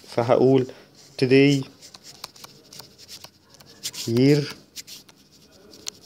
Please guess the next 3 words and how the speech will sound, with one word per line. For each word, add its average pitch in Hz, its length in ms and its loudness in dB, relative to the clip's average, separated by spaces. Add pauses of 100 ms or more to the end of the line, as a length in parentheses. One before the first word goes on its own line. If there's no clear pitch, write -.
(260)
ناقص 143 680 0 (1000)
birth 143 320 4
date 123 360 0